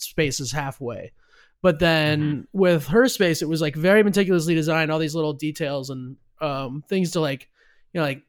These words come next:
Speaker 1: magnifying glasses, like, look into little boxes that was, like, another miniature installation inside. It was, like,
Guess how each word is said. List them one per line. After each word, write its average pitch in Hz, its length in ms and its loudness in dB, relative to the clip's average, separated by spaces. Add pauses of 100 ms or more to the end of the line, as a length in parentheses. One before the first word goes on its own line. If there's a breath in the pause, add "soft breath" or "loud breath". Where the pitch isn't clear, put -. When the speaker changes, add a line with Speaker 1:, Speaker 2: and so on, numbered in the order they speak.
(120)
Speaker 1:
magnifying 196 520 0
glasses, 185 380 2
like, 143 180 0
look 170 220 0
into 170 240 2
little 156 400 0
boxes 160 640 -2
that 143 180 -4
was, 147 220 -6
like, 151 100 -4
another 151 460 -2
miniature 165 440 -2
installation 170 520 -4
inside. 151 400 -2
It - 20 -10
was, 151 100 -8
like, 135 140 -6